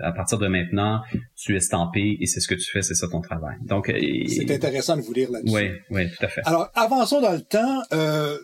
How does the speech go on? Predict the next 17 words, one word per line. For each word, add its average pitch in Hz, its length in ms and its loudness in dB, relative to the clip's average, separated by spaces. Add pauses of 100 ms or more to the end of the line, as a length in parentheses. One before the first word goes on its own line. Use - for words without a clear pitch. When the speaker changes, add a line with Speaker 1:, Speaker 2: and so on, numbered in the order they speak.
Speaker 2:
bien 170 200 2
sûr, 220 200 2
le 180 80 4
Parti 165 220 0
libéral 170 420 4
est 147 60 2
défait 160 380 2
en - 80 0
soixante-six. 165 960 0
Monsieur 160 240 2
Laporte 170 420 2
est 156 120 4
réélu, 190 360 4
par 180 280 -2
contre. 269 500 0
Il 135 100 -10
devient, 170 600 2